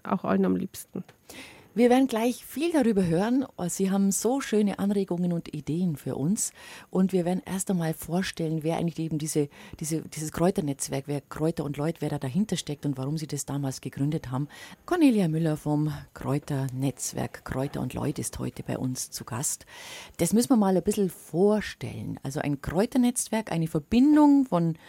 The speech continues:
Speaker 2: vornehmlich Frauen, aber ich glaube, ein Mann ist auch dabei, oder?
Speaker 1: <laughs> Es sind, es sind drei Männer dabei,
Speaker 2: Na, immerhin,
Speaker 1: ja.
Speaker 2: ähm, die sich im Nordosten Bayern zusammengefunden haben, um sich mit dem Thema Kräuter, Kräuterwissen und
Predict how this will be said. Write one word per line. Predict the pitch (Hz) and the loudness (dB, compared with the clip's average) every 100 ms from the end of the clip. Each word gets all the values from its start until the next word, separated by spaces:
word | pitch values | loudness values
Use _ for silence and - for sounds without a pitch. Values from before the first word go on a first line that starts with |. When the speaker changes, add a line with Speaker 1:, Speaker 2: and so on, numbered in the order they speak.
| - - _ _ _ - | -20 -20 _ _ _ -20
Speaker 2:
vornehmlich | - - - 196 277 262 208 - | -20 -12 0 4 8 8 6 2
Frauen, | 170 180 269 349 | 0 6 6 6
aber | 185 185 | 4 4
ich | 196 | 2
glaube, | 196 254 262 | 2 4 4
ein | 196 180 - - | 2 0 -6 -12
Mann | - 190 190 240 | -4 -2 0 0
ist | 240 | 0
auch | - - | 0 -2
dabei, | - 339 359 349 | -4 -2 0 2
oder? | 226 269 | 4 6
Speaker 1:
<laughs> | 240 | 8
Es | 208 | 8
sind, | 247 226 | 8 6
es | 233 240 | 6 2
sind | - 202 | 0 -2
drei | - 185 | 2 2
Männer | 185 185 | 4 2
dabei, | 185 185 185 | 2 4 6
Speaker 2:
Na, | 202 | 10
immerhin, | 254 269 311 359 214 214 - - - | 10 10 10 8 6 4 -2 -2 6
Speaker 1:
ja. | 226 | 8
Speaker 2:
ähm, | 220 220 | 8 4
die | 269 | 2
sich | - 262 | 0 0
im | 220 226 214 | 4 4 6
Nordosten | 202 220 - 247 269 | 4 2 2 2 2
Bayern | 202 208 220 214 | 2 2 2 0
zusammengefunden | - 196 - 175 254 262 247 220 - 226 240 233 190 | -2 -2 0 2 4 4 4 0 -2 0 0 2 0
haben, | 165 185 202 202 - - - | 0 2 2 2 -6 -18 -2
um | 202 | 0
sich | 202 | 2
mit | 220 208 | 2 2
dem | 196 | 2
Thema | 208 202 | 2 2
Kräuter, | - 175 202 190 | 2 2 2 0
Kräuterwissen | - 175 180 165 220 - 190 | 2 2 2 0 0 0 0
und | 180 | 0